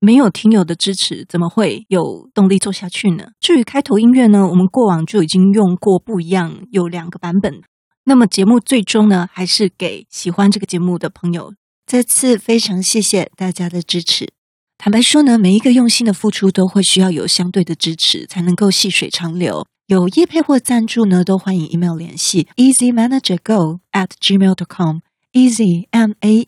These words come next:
N A G E R G O at gmail dot com。你愿意祝福这个节目有的商业机会吗？有一个完全免费却无价的小行动哦！现在就请按下订阅和五星评分，以及留言你的鼓励吧。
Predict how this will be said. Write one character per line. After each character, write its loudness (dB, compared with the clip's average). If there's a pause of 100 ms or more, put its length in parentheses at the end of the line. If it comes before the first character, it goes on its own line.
N 2
A 2
G -2
E 0
R 2
G 0
O 0 (140)
at -4 (360)
gmail 0
dot -12
com。 -6 (320)
你 4
愿 4
意 4
祝 0
福 0
这 -2
个 0
节 0
目 -2
有 0
的 -2
商 -2
业 -2
机 -2
会 0
吗？ 2 (280)
有 2
一 4
个 0
完 2
全 -2
免 0
费 0
却 0
无 -4
价 -4
的 -4
小 -6
行 -4
动 0
哦！ 0 (100)
现 -2
在 0
就 -2
请 -6
按 0
下 -4
订 -4
阅 0 (180)
和 -6
五 -12
星 -4
评 -10
分， 0
以 -4
及 -2
留 2
言 2
你 -4
的 -6
鼓 -4
励 0
吧。 -2